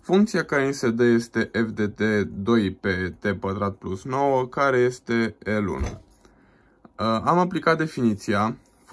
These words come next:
transformatei Fourier ca fiind integrală improprie de la minus infinit la infinit din f de t ori E la I omega t de t, iar, uh, deoarece funcția noastră este o funcție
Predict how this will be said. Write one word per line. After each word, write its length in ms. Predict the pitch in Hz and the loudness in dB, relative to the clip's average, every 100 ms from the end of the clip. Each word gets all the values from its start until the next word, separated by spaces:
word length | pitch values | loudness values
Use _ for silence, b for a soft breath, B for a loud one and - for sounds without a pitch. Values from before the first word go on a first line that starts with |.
| - - | -14 -4
transformatei 600 | 113 117 113 113 117 120 | -2 -2 -2 0 0 0
Fourier 540 | - 101 95 90 104 | 0 -2 0 0 0
ca 160 | - 107 | 0 -2
fiind 220 | 120 113 | 0 2
integrală 520 | 113 110 98 107 104 | 2 0 0 2 2
improprie 500 | 98 104 104 104 104 | 2 0 -2 -4 -4
de 80 | 95 | -4
la 100 | 95 | -2
minus 240 | 98 98 | -2 -2
infinit 320 | 104 101 98 | -4 -4 -4
la 160 | 95 92 | -2 -2
infinit 460 | 92 101 101 98 95 | -2 -4 -4 -2 -2
din 120 | 95 | -2
f 180 | 98 98 | -4 -4
de 100 | 92 | -6
t 120 | 104 | -2
ori 300 | 101 95 - - | -2 -2 -6 -4
E 160 | 104 | -2
la 140 | 98 95 | 0 0
I 180 | 101 | -2
omega 500 | 98 95 98 95 92 | -2 -2 -2 -4 -6
t 100 | 95 | -4
de 300 | 104 95 90 | -4 -2 -6
t, 160 | 87 - 117 156 - b b - | -6 -6 -6 -6 -12 b b -8
iar, 360 | 139 151 147 | 0 2 2
uh, 500 | 139 143 139 135 123 117 - b b b | 2 0 0 0 -2 -6 -14 b b b
deoarece 600 | - 131 135 139 - - | 0 2 4 2 -4 -6
funcția 520 | 175 - 156 156 143 135 | -6 -6 -8 -6 -4 -2
noastră 360 | 139 139 - | -2 -4 -2
este 340 | 113 117 - 107 | -2 -2 -6 -4
o 200 | 104 104 | -4 -4
funcție 880 | - 123 123 - 117 110 98 95 | -4 -4 -4 -2 0 2 0 -2